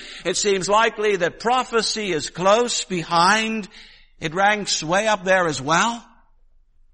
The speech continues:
But again, if a member has this gift, and, and even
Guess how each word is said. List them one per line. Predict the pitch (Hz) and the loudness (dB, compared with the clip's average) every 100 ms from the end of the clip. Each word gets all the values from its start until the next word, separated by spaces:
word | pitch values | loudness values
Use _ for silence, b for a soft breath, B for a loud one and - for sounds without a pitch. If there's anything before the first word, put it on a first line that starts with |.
| _ _ _ _ _ _ _ _ _ _ _ _ _ _ | _ _ _ _ _ _ _ _ _ _ _ _ _ _
But | 113 151 | -6 -4
again, | 143 254 339 330 208 | 0 2 2 0 -2
if | 151 170 | -4 -4
a | |
member | 156 202 285 262 254 | 0 0 0 0 -2
has | 196 226 233 156 | 0 -2 -2 0
this | 196 180 | 0 -2
gift, | 139 123 262 247 - - | -4 -2 -2 -2 -8 -6
and, | 175 156 B B B B | -4 -4 B B B B
and | 196 | 0
even | 277 330 269 285 262 | 2 2 2 0 -2